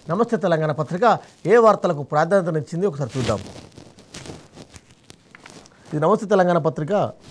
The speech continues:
మొదటి పేజీది. ఆపరేషన్ కోల్ మాల్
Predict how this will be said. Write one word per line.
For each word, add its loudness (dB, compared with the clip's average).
మొదటి -2
పేజీది. -2
ఆపరేషన్ 10
కోల్ 12
మాల్ 10